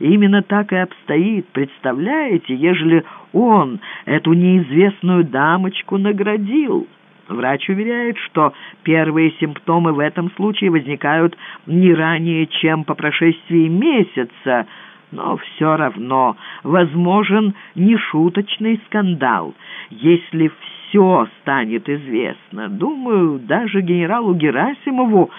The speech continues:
придётся пережить несколько неприятных минут. Во-первых, Струмилин полностью самоустранился от командировки, в которую его послали. Во-вторых,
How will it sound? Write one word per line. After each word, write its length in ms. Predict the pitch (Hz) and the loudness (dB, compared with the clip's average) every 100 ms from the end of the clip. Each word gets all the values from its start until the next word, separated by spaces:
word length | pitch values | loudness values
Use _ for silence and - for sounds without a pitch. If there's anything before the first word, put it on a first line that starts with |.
| - - | -16 0
придётся 640 | 196 190 156 165 - 156 | 2 4 4 2 0 -2
пережить 520 | 160 160 151 170 165 | 2 2 4 2 2
несколько 520 | 160 165 - 151 - | -2 -4 -2 -6 -4
неприятных 760 | 160 160 156 156 151 151 147 156 | -4 -2 0 2 0 -2 -8 -6
минут. 360 | 160 156 156 - - - - | -4 -2 -2 -4 -18 -16 -8
Во-первых, 480 | 127 139 156 180 175 | -6 -2 0 0 -2
Струмилин 580 | - 185 190 202 214 202 | -2 0 2 2 0 0
полностью 600 | 180 185 190 202 208 208 | 2 2 0 -2 -4 -2
самоустранился 1040 | 220 220 226 214 220 262 359 359 220 - | 0 0 -4 -6 -6 -4 0 0 0 -2
от 120 | 127 - | -4 -4
командировки, 920 | 123 123 120 127 135 123 - 147 131 - - | -6 -6 -6 -2 0 -2 -2 -4 -4 -10 -20
в 80 | - | -8
которую 580 | 175 160 156 151 151 143 | -4 -2 0 0 0 0
его 260 | 156 151 | 0 0
послали. 680 | 151 151 - 156 156 151 151 - - _ _ _ - | 0 -4 -2 0 2 0 -2 -6 -20 _ _ _ -8
Во-вторых, 840 | 135 165 - 165 160 190 233 | -2 -2 0 -2 2 2 0